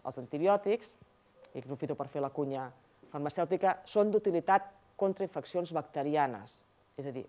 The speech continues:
un antibiòtic no té cap mena d'ús en un encostipat víric, en una grip o en qualsevol malaltia vírica. Això no vol dir, això no vol dir, jo no soc metge, per tant no,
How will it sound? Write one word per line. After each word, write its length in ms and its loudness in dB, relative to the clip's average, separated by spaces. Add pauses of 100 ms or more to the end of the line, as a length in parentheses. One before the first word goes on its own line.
un 160 2
antibiòtic 640 2 (480)
no 240 2
té 160 -2
cap 100 0
mena 280 0
d'ús 480 -2 (500)
en 80 -4
un 160 -2
encostipat 720 0 (640)
víric, 400 2 (160)
en 80 -4
una 220 0
grip 340 0 (400)
o 80 -6
en 80 -6
qualsevol 320 -4
malaltia 540 0 (260)
vírica. 380 -6 (420)
Això 160 -4
no 80 6
vol 160 8
dir, 220 4 (760)
això 140 -8
no 80 -2
vol 100 4
dir, 160 0
jo 80 4
no 80 4
soc 240 -2
metge, 240 0
per 160 -4
tant 160 0
no, 140 -2